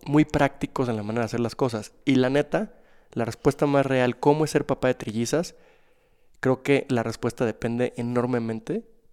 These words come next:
de tu pareja, de la mamá. Y la neta es que Ale es una mamá muy cabrona. O sea, es muy cabrona, muy disciplinada, muy inteligente, muy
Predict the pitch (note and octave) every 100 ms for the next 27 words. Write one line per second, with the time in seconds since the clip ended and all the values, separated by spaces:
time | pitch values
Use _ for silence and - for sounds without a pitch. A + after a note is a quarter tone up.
0 | _ _ - _ G#2+ - A2 - - -
1 | - G#2+ G2+ G#2+ A#2+ A2+ - - _ _
2 | - - _ A2+ G#2+ G#2+ - A#2 - G#2+
3 | G#2+ G#2 A2+ A2 G#2 G2+ G2+ G2+ G2+ _
4 | _ _ _ _ _ _ _ _ _ B2
5 | C3 A#2+ - - - - - - _ _
6 | G#2+ F#2+ A2+ B2 A#2+ A2+ G#2+ A2 G#2+ A2+
7 | A#2 A2+ A2+ - - - - - _ _
8 | B2 B2 - A#2 A#2 B2 C#3 C3+ C3 A#2+
9 | A2+ G#2+ - A2+ A2 - A2+ A2+ A2+ B2
10 | B2+ C3+ C3+ B2+ A#2